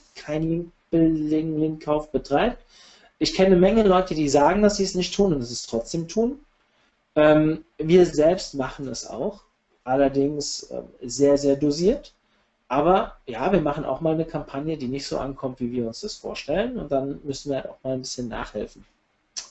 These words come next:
Rechtlich fragwürdig, können wir sicherlich drüber diskutieren. Ähm, Google-Abstrafung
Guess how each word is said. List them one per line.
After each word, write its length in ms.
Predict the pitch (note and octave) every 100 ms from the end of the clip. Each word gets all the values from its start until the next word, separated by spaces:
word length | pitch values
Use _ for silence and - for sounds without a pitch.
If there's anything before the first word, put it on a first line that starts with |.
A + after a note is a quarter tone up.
| _ _ _ _ _ _
Rechtlich 720 | D3+ - - A#3 A3+ - - _ _ _
fragwürdig, 640 | - E3 G3 G3 G#3 G#3 - _ _ _
können 160 | - C#3+
wir 180 | C#3+ C3+
sicherlich 440 | C#3+ E3 D3+ C#3
drüber 200 | C#3+ C3+
diskutieren. 720 | B2 - B2 - G3 A3 G#3+ _ _ _ _ -
Ähm, 360 | C#3+ C#3+ D3 -
Google-Abstrafung 1120 | C#3+ G3 G#3 - - - F#3 F3+ F#3 F3+ F3